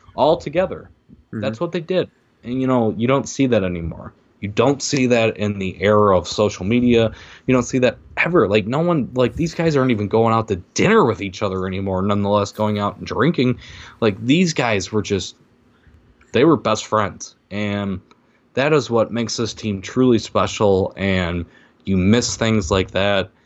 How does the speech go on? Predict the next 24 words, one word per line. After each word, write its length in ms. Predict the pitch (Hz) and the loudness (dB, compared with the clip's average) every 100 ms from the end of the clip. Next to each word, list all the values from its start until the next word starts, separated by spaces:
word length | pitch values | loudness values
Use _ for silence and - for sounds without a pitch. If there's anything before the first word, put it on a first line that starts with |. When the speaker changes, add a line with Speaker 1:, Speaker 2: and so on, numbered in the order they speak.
| _ _ | _ _
Speaker 1:
And 140 | 98 | -4
it, 180 | 104 107 - | -2 -2 -2
it 160 | 113 | 0
was 180 | 117 104 | 2 0
just 220 | 101 - | -4 -2
nice 260 | 104 101 85 | -2 -2 -4
to 80 | - | -8
jump 320 | 85 95 87 | -4 -2 -2
back 280 | 95 92 - | -2 -2 -2
on 160 | 95 | -4
here 180 | 90 90 | -4 -6
and 100 | 85 | -8
talk 280 | - 98 90 | -2 -2 0
about 320 | 87 87 - | -2 -4 -6
something 300 | - 117 - | -6 -6 -6
so 260 | - 117 107 | -4 0 0
positive 600 | - 95 101 92 90 85 | 0 0 0 -2 -6 -6
in 120 | 82 | -8
Blackhawks 500 | 92 90 90 85 - | -4 -4 -4 -6 -2
history 320 | 107 104 92 | -4 -2 -4
with 160 | 90 87 | -4 -2
you 80 | 90 | -4
tonight, 320 | 90 98 85 | -2 -2 0
Ron. 340 | 92 101 104 | 2 2 0